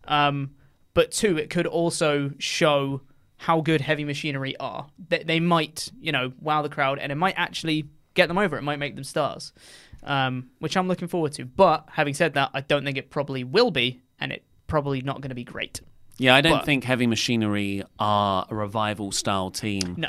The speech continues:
Speaker 2: where you give them a long match and they get over. They're, they're a spot-based comedy team.
Speaker 1: Mm.
Speaker 2: I've never seen anything of them to say they're, they're a legit in-ring good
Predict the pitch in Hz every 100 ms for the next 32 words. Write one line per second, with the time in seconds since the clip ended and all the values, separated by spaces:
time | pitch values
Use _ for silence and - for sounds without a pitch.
0 | - - 117 104 101 101 110 104 101 104
1 | 98 98 95 - 92 90 101 104 101 101
2 | 110 104 127 110 - - 139 - 110 101
3 | - 151 113 95 - 82 - 180 135 -
4 | - 120 127 123 143 123 135 120 117 107
5 | 107 101 - 107 107 98 92 - - _
6 | - - 139 120 107 101 92 - - 110
7 | 101 104 - 113 - - - 107 107 107
8 | 101 98 113 95